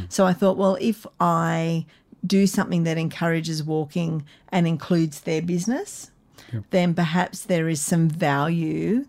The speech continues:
Speaker 1: They, they'll see some value in coming out on a walk with me where we can still talk business.
Speaker 2: Yep.
Speaker 1: So they can still invest time in their business. They're actually not forsaking thinking about business.
Speaker 2: Mm.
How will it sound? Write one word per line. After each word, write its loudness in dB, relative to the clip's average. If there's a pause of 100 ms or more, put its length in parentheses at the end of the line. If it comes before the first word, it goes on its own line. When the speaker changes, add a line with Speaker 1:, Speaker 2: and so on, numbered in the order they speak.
Speaker 1:
They, 0
they'll 0
see -4
some -2
value -2
in -4
coming -6
out -2
on -4
a -4
walk 0
with 0
me -6 (340)
where 4
we 0
can -2
still -4
talk -2
business. -4 (140)
Speaker 2:
Yep. -4 (100)
Speaker 1:
So -4
they -2
can 0
still -2
invest -2
time 0
in 0
their -2
business. -2
They're -2
actually -2
not -2 (520)
forsaking -2
thinking 0
about -4
business. -6
Speaker 2:
Mm. -2